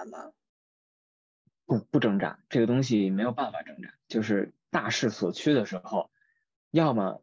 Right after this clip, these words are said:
Speaker 2: 就是你不要试图去改变环境，就是能够改变环境的人。
Speaker 1: 我的意思就是出去，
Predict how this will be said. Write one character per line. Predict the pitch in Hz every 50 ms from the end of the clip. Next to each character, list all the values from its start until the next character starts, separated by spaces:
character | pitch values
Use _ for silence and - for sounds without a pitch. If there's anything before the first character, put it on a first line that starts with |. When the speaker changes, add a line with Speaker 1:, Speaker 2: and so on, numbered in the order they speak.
| _ -
Speaker 2:
就 | - 131
是 | 123 131
你 | 113 104 98
不 | 87 131
要 | 139 147 147
试 | - - 123
图 | - - 110
去 | 104 - -
改 | - - -
变 | - 104 98
环 | - - - -
境， | - 95 - 87
就 | - 113 107
是 | 107 117 104 - - - _ - - _ _ _ _ _ _ _
能 | - 139 123 135
够 | 147 165 139 -
改 | - - -
变 | 214 233 -
环 | 214
境 | - 254 208
的 | 254
人。 | 233 226
Speaker 1:
我 | 220
的 |
意 |
思 | 196 185
就 |
是 | 190 247
出 | 254 254
去， | - - 254 220 - -